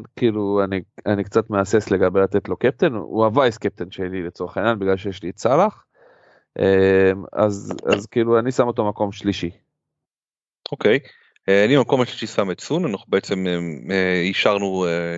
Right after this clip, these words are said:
Speaker 2: קו עכשיו, כי השניים הראשונים שלנו אותו דבר, אה, אבל בגדול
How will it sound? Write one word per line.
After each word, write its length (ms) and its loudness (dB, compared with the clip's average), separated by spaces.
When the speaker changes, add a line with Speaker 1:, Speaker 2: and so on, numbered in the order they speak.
Speaker 2:
קו 80 2
עכשיו, 360 -2
כי 80 -8
השניים 360 -6
הראשונים 360 -8
שלנו 180 -4
אותו 180 -4
דבר, 300 2
אה, 200 4
אבל 280 4
בגדול 420 2